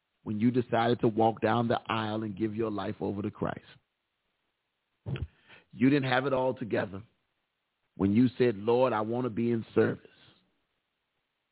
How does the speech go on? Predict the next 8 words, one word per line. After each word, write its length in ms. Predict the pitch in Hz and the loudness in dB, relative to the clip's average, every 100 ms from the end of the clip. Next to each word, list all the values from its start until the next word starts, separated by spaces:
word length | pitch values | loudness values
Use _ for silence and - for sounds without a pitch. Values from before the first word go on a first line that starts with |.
| _ _ _ | _ _ _
But 200 | 87 85 | -12 -6
guess 180 | 135 127 - | -2 -2 -4
what? 260 | - - - _ _ _ _ _ _ _ _ _ _ _ | -10 -10 -12 _ _ _ _ _ _ _ _ _ _ _
Every 440 | 131 147 147 165 151 | 2 2 2 -2 -4
time 480 | - 131 135 127 117 | -2 0 0 0 0
you 120 | 123 | 0
messed 460 | 107 107 104 - - | 0 -2 -2 -8 -14
up, 200 | - | -14